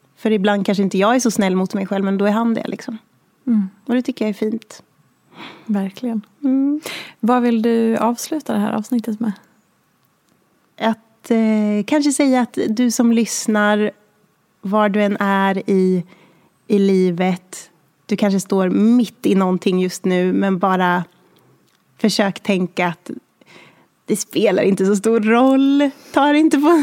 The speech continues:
Speaker 1: för stort allvar, liksom. Jag brukar tänka att, eh, det... Eller jag brukar känna att jag kan pusta ut då.
Speaker 2: Mm.
Speaker 1: Och så här, "Oh, okej, reset, rewind, nu börjar vi om. Eh,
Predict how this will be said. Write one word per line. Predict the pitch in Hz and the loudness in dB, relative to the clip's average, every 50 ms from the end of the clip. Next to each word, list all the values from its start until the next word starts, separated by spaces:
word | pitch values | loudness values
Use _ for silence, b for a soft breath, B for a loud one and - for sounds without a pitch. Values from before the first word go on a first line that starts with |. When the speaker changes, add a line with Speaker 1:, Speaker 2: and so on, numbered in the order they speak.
| 262 - | 2 2
Speaker 1:
för | - 277 | 0 0
stort | 269 - - 294 277 277 254 - - - - | 0 0 -2 0 0 0 -2 -6 -8 -6 -2
allvar, | - 277 269 269 247 240 226 247 254 254 262 | 0 0 2 2 2 2 2 2 2 2 2
liksom. | 254 247 254 - - 254 240 262 277 294 - b b b b b b b b b b _ _ - _ _ _ - | 2 0 0 0 0 0 2 2 2 0 -2 b b b b b b b b b b _ _ -20 _ _ _ -2
Jag | - 320 339 294 | 0 2 2 4
brukar | 247 262 233 254 | 2 2 2 0
tänka | 233 - 220 208 180 190 190 190 | 0 0 0 0 0 0 -2 -2
att, | 190 - - - - - - | -4 -8 -12 -16 -16 -14 -14
eh, | - - - - - - - - - - - _ _ _ _ _ _ _ | -14 -12 -12 -12 -14 -14 -14 -16 -16 -18 -20 _ _ _ _ _ _ _
det... | - 214 - - 214 202 190 185 180 175 170 160 _ _ _ - | -12 -8 -2 0 2 2 4 2 2 0 -2 -4 _ _ _ -4
Eller | - 233 240 | 0 0 2
jag | 254 294 269 | 2 2 2
brukar | 226 220 226 | 2 2 2
känna | 185 - 202 196 180 | 2 0 0 0 0
att | 180 - - - - _ _ _ - | -4 -6 -12 -20 -20 _ _ _ -6
jag | 208 196 | -4 -2
kan | - 202 180 | -2 -2 -2
pusta | - 190 170 - - | -2 -2 -2 -2 -2
ut | - 180 180 - | -2 -2 -2 -4
då. | - - - - _ _ _ b b b b b | -6 -12 -12 -12 _ _ _ b b b b b
Speaker 2:
Mm. | 233 214 185 190 | 0 0 0 2
Speaker 1:
Och | 214 | 2
så | 190 | 2
här, | 165 165 - - | 2 0 -2 0
"Oh, | - 269 202 - - - B B B B B | 0 0 0 0 -4 -12 B B B B B
okej, | - 247 - 180 170 160 160 _ _ | -2 0 0 0 -2 -2 -6 _ _
reset, | - 220 240 254 262 - - 180 170 160 _ - - - - - | -2 0 2 2 2 0 0 -2 -2 -2 _ -12 -16 -14 -8 -4
rewind, | 254 254 247 214 180 170 175 175 180 185 170 - - _ - | 0 0 2 2 2 2 2 2 2 0 -2 -6 -10 _ -6
nu | 294 294 | -4 -2
börjar | 269 277 262 240 208 | 0 0 0 0 0
vi | 202 170 | 0 -2
om. | 156 156 165 160 170 175 165 b b b b b b b b b b - | -2 -2 -2 -2 -2 -4 -6 b b b b b b b b b b -6
Eh, | 196 175 170 170 170 165 165 170 170 | -4 -2 -2 -2 -4 -4 -6 -8 -10